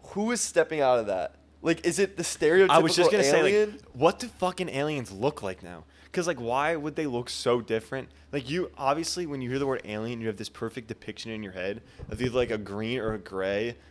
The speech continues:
Speaker 2: like,
Speaker 1: Yep.
Speaker 2: long, lanky, like, rubbery, texturized
Speaker 1: Yep.
Speaker 2: thing. But, like, we have no idea what they look like.
Speaker 1: Yeah. What, one th-, one claim I did hear, um,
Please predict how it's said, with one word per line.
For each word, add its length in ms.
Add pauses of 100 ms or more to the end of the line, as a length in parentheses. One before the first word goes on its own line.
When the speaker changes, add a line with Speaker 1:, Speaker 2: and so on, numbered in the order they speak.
Speaker 2:
like, 140
Speaker 1:
Yep. 80
Speaker 2:
long, 280
lanky, 440
like, 160
rubbery, 640
texturized 920
Speaker 1:
Yep. 100
Speaker 2:
thing. 300 (680)
But, 100
like, 220 (460)
we 100
have 240
no 540
idea 500 (180)
what 200
they 120
look 220
like. 280 (120)
Speaker 1:
Yeah. 220 (1080)
What, 340
one 260
th-, 160
one 260
claim 340
I 100
did 260
hear, 480 (160)
um, 380